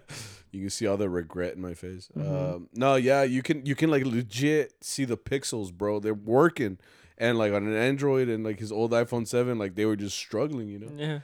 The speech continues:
Speaker 1: So, like, now he ha-, we have, like, a, a, like, when I saw the picture and he posted, I was like, "Damn, bro, like,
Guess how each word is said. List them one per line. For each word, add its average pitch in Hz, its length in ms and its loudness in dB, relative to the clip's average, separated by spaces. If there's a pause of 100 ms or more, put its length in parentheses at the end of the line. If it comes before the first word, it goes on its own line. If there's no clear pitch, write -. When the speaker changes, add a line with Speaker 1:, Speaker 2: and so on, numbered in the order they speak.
(140)
Speaker 1:
So, - 180 2
like, 139 160 6
now 151 220 8
he 156 140 8
ha-, 151 120 6
we 131 160 4
have, 139 140 8
like, 127 140 2
a, 110 420 0
a, - 40 -6 (100)
like, 113 180 4
when 127 140 4
I 127 80 6
saw 151 180 4
the 151 80 4
picture 160 240 -2
and 156 60 2
he 135 40 0
posted, 151 300 0
I 139 40 0
was 117 100 -2
like, 107 180 -6
"Damn, 185 340 0
bro, 202 200 8
like, 165 280 6